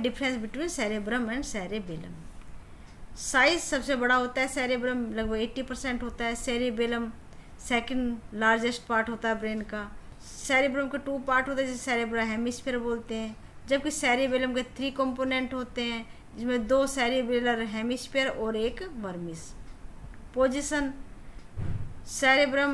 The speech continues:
anterior, superior, lateral part of brain बनाता है, जबकि posterior part बनाता है, ठीक है। Cerebellum में two cavity होती है, जिसे वेंट्रिकल बोलते हैं, जबकि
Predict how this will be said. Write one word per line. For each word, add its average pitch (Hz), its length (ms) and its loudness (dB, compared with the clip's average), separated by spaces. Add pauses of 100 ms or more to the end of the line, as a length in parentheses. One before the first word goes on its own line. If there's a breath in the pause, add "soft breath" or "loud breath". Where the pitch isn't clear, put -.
(120)
anterior, 262 600 4
superior, 262 560 0 (320)
lateral 254 420 2
part 240 220 6
of 233 140 -2
brain 226 260 0
बनाता 214 360 -2
है, 208 320 -4
जबकि 247 240 0
posterior 233 480 0
part 175 220 -8
बनाता 170 360 -10
है, 170 120 -10
ठीक 269 140 -4
है। 233 200 -2 (520 loud breath)
Cerebellum 269 720 4
में 262 300 2
two 262 160 -4
cavity 269 420 2
होती 262 340 0
है, 262 60 2
जिसे 247 200 0
वेंट्रिकल 233 540 0
बोलते 247 340 0
हैं, 262 60 0
जबकि 262 460 -2